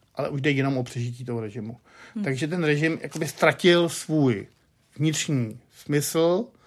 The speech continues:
Speaker 1: ztratil, eh, s-, své směřování a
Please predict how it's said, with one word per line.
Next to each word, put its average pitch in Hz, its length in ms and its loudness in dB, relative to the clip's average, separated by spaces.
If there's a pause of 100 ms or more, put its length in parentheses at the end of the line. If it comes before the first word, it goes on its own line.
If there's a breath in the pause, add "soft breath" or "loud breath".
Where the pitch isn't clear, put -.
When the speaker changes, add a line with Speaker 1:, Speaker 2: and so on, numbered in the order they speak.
(340 loud breath)
Speaker 1:
ztratil, 156 680 2 (380)
eh, 147 40 -4
s-, - 140 -14 (880)
své 139 240 -2
směřování 143 760 2
a - 120 -10